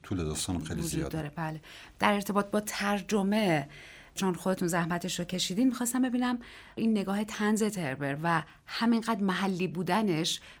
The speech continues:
Speaker 2: برای برگردان شما با چه مشکلاتی مواجه بودین؟ کار سختیه، نه؟
Speaker 1: حتماً سخت هستش. ما در مطالعات ترجمه یک اصطلاحی داریم تحت عنوان ترجمه ناپذیری.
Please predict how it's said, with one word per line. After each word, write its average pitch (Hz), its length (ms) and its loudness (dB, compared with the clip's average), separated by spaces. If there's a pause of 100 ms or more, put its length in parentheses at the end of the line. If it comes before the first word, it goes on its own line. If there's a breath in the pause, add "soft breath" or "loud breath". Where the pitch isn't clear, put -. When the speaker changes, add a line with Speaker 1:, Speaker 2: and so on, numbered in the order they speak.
(100)
Speaker 2:
برای 202 300 6
برگردان 180 760 2
شما 208 280 0
با 202 120 -2
چه 220 160 -4
مشکلاتی 147 500 -2
مواجه 139 480 -4
بودین؟ 135 260 -6 (140)
کار 185 180 0
سختیه، 165 540 -4
نه؟ 156 280 -2 (220)
Speaker 1:
حتماً 127 300 8
سخت 101 360 0
هستش. - 480 -2 (220 loud breath)
ما 127 280 10
در 104 380 4
مطالعات 117 540 2
ترجمه 110 480 2
یک 127 140 -2
اصطلاحی 113 500 0
داریم 104 260 2
تحت 110 280 2
عنوان 107 340 4
ترجمه 87 460 2
ناپذیری. 78 680 0